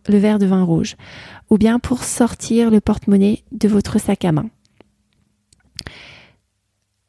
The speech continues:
Dans le cas d'une urgence à satisfaire,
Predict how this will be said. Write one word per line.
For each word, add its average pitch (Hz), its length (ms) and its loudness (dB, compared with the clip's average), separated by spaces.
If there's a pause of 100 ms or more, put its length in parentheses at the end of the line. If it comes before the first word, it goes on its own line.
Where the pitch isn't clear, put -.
(440)
Dans 226 240 4
le 214 120 6
cas 254 320 2
d'une 202 220 0
urgence 214 320 2
à 233 40 -8
satisfaire, 208 760 -6